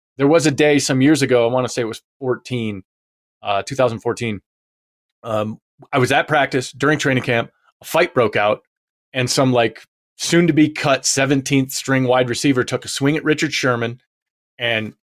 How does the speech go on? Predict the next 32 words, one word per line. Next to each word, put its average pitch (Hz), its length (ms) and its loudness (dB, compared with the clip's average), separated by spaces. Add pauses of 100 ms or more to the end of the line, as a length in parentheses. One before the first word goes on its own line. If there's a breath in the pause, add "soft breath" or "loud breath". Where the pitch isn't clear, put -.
the 110 140 -2
whole, 156 580 2 (160)
like, 117 200 -2
it 135 40 -8
was 120 180 2
a 107 60 0
team 160 340 -2
wide 147 300 2
brawl, 113 480 2 (840)
and 123 100 -8
it 120 120 -8
took 151 320 -2 (240)
twenty 165 280 2
minutes 160 280 2
to 131 80 -4
get 139 100 2
it - 80 -4
broken 127 340 0
up. 110 240 0 (220)
And 110 160 -14 (220)
Pete 170 200 -10
Carroll 151 300 4
was 127 240 -2 (320)
furious, 123 640 0 (400 soft breath)
and 117 120 -8
we 156 80 4
were 180 80 4
still 180 180 2
sitting 175 240 0
at 143 100 -2
the 131 60 -4
table, 160 480 2